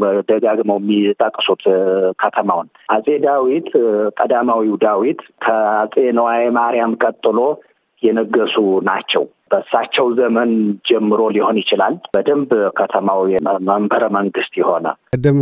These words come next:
Speaker 2: እንዳነሱት አንዱም በመጽሐፉ ከተልኮው ወይም በአንድ አገር ታ-፣ የታሪክ መጽሐፍ በተለይ በሚጻፍበት ወቅት ያለፈውን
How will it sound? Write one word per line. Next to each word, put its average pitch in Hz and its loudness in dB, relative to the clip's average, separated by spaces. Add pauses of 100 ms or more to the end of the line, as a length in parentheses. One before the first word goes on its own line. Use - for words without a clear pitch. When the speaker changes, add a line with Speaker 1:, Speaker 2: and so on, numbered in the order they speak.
(120)
Speaker 2:
እንዳነሱት 127 2
አንዱም 120 2
በመጽሐፉ 120 0 (200)
ከተልኮው 123 2 (100)
ወይም 120 0
በአንድ 120 4 (180)
አገር 120 -2
ታ-፣ 117 -2
የታሪክ 117 -2
መጽሐፍ 113 -4
በተለይ 113 -4
በሚጻፍበት 110 -4
ወቅት - -4 (300)
ያለፈውን 127 2